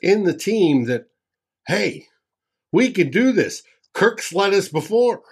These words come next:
We can do this again. Hey, so we're down a touchdown. No biggie. We're gonna come back. Last week, we're down ten points. No biggie.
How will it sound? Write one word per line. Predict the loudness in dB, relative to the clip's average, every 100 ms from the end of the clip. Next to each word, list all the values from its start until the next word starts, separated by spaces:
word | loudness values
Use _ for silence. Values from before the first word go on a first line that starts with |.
| _ -4
We | -2 0
can | -2
do | 2 2
this | 2 -2
again. | 0 2 2 -2 _ -4
Hey, | 2 2 0
so | -8 -2 2 2
we're | 2
down | 0 0 0
a |
touchdown. | 0 -2 -2 -8 -8 -2
No | 4 4
biggie. | 4 -2 -4 -18 -6
We're | -2 0
gonna | -2 -4
come | -4 -4 -4 -6
back. | -8 -10 _ _ _ _ _ -8
Last | -6 -4 -6 -4
week, | -4 -4 -8 _
we're | -2 -2 0
down | 2 2 0
ten | 2 0 2
points. | 2 2 0 -6 _
No | -2 2 2 2
biggie. | 2 2 -4 -8